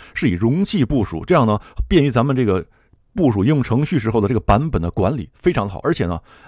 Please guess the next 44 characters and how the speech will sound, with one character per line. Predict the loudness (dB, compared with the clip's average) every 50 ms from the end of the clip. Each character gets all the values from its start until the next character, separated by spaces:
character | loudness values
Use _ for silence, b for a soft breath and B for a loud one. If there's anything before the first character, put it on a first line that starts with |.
| B
呃 | B -2 -2 0
，A | 0 2
W | 2 2 2 2 2
S | 0 -2
给， | -6 -6 2
又 | 4 4 4
给 | 4
咱 | 2 0 -2
们 | -2
提 | 0 0 0
供 | 0 0
了 | 0
一 | -4 -8 -2
套 | 0 0 2
非 | 2 2 2
常 | 2 2 2
完 | 2 2 2 2
整 | 2 0 0
的 | -2
容 | -2 0 0 0 0 -2 -4
器 | -4 -2 -2
的 | 0 0
解 | -2 -2 -4 -4 -2
决 | -2 -2 -2
方 | 0 0 0
案， | -2 -2 B B B B B B
我 | -4 -4 -2
今 | -2 -2
后 | -2 -2
呢， | -2 -2
都 | -2 0
会 | 0 0 0
做 | 0 -2
视 | -2 -2 -4
频 | -6 -6 -6
呢， | -6 -8
介 | -6 -6 -6 -4 -4
绍 | -4 -4 -4
给 | -6 -8 -12
大 | -12 -12 -10 -8
家， | -6 -8 -8 -8 _ _
好 | -2 0
不 | 0 2
好？ | 0 B